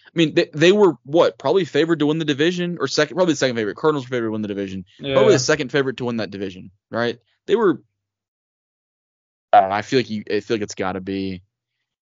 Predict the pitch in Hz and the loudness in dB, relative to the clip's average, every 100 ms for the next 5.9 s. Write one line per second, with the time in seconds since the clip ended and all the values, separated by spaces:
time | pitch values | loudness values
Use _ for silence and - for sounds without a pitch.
0 | _ _ _ - 117 - 110 101 95 92 | _ _ _ -8 -8 -4 -2 -2 -2 -6
1 | 87 90 - - - _ _ _ _ _ | -8 -10 -12 -16 -20 _ _ _ _ _
2 | - 82 55 - - - 92 - 104 - | -12 -8 -8 -10 -16 -8 -6 -4 -8 -14
3 | _ _ - 175 190 151 - 117 113 120 | _ _ -2 4 6 6 4 0 2 2
4 | 147 135 135 123 113 110 104 104 101 98 | 2 2 -4 -4 -4 -4 -2 -2 -4 -2
5 | 98 - 117 107 95 98 101 95 - | -4 -6 -6 -4 -2 -2 -4 -6 -12